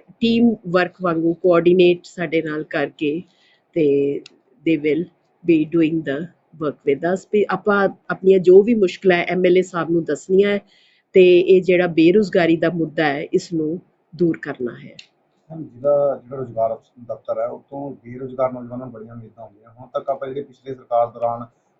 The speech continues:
Speaker 2: ਨੌਕਰੀਆਂ ਕਾਫੀ, ਕਿੰਨੇ ਲੱਖ ਨੌਕਰੀਆਂ ਬਾਰੇ ਸਰਕਾਰ ਨੇ ਦਾਅਵੇ ਕੀਤੇ ਸੀ,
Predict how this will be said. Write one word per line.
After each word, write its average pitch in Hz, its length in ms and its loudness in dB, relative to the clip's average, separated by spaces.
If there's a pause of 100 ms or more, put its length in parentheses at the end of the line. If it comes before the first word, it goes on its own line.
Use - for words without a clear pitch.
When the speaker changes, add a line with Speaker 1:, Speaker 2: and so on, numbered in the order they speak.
(140)
Speaker 2:
ਨੌਕਰੀਆਂ 131 480 -10
ਕਾਫੀ, 120 340 -4
ਕਿੰਨੇ 135 180 -6
ਲੱਖ 135 220 -2
ਨੌਕਰੀਆਂ 127 340 -12
ਬਾਰੇ 123 320 -12
ਸਰਕਾਰ 113 460 -4
ਨੇ 117 140 -18
ਦਾਅਵੇ 113 260 -6
ਕੀਤੇ - 200 -20
ਸੀ, 101 180 -20